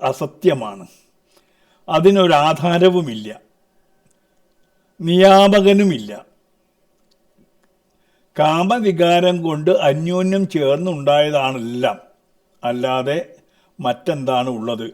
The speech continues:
എന്നവർ വാദിക്കുന്നു. വൈരുദ്ധ്യാത്മിക ഭൗതികവാദം. ഇത് ഭഗവാൻ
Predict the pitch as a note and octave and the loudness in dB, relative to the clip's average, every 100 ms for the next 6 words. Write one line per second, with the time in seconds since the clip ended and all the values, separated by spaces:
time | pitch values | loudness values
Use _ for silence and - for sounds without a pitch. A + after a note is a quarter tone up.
0 | _ B2 A#2 A2+ A2+ A2+ A2+ G#2+ A2+ A2 | _ -8 -6 -6 -6 -6 -6 -6 -6 -12
1 | G2+ F2+ _ _ _ _ _ _ _ _ | -16 -20 _ _ _ _ _ _ _ _
2 | C3+ A#2 A2+ A#2 A#2+ A2+ A2+ A#2+ B2 F3 | -2 0 0 -4 -2 -2 -2 -8 -8 -8
3 | - _ _ - A2 G#2+ A#2 G#2+ G#2 G2 | -12 _ _ -12 -12 -10 -12 -10 -12 -14
4 | - - _ _ _ F2+ C#3+ _ _ _ | -18 -20 _ _ _ -20 _ _ _ _
5 | _ _ _ _ _ _ _ - B2+ B2+ | _ _ _ _ _ _ _ -8 -2 0
6 | B2+ - - - _ _ _ _ _ _ | -2 -4 -16 -20 _ _ _ _ _ _
7 | _ _ _ _ _ _ _ _ _ _ | _ _ _ _ _ _ _ _ _ _
8 | _ _ _ _ _ _ _ _ _ _ | _ _ _ _ _ _ _ _ _ _
9 | _ _ _ _ _ _ _ _ A#2 A2+ | _ _ _ _ _ _ _ _ -12 -8
10 | A#2+ C3 | -6 -6